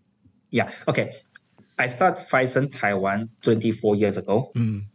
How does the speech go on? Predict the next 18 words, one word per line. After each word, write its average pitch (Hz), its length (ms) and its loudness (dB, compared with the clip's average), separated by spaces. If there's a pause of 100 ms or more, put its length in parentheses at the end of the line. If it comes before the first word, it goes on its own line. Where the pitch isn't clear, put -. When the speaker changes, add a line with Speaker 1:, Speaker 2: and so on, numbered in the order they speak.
(120)
Speaker 1:
We've 139 220 4
been 107 160 4
self-sustainable 110 1500 0 (260)
after 117 600 4 (300)
two 113 140 4
years 98 300 -2 (520)
because 131 340 2
of 107 140 0
Taiwan 113 340 2
have 104 160 0
a 98 220 -2
good 113 140 0
ecosystem, 113 640 -2 (360)
and 117 200 2
Taiwan 139 420 2
using 127 380 2
the 104 120 2
world, 127 460 4